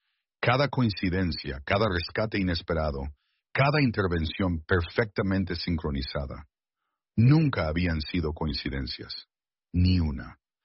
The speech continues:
Alguien había estado observando. Alguien siempre lo había sabido.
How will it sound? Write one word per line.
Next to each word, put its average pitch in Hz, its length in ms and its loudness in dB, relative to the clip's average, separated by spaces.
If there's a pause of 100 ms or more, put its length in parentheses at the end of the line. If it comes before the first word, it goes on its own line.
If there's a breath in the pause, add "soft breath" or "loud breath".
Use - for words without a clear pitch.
(380)
Alguien 143 420 4
había 104 280 0
estado 90 380 -2
observando. 73 760 -4 (600)
Alguien 117 380 4
siempre 139 540 0
lo 85 160 0
había 80 240 0
sabido. 71 460 -6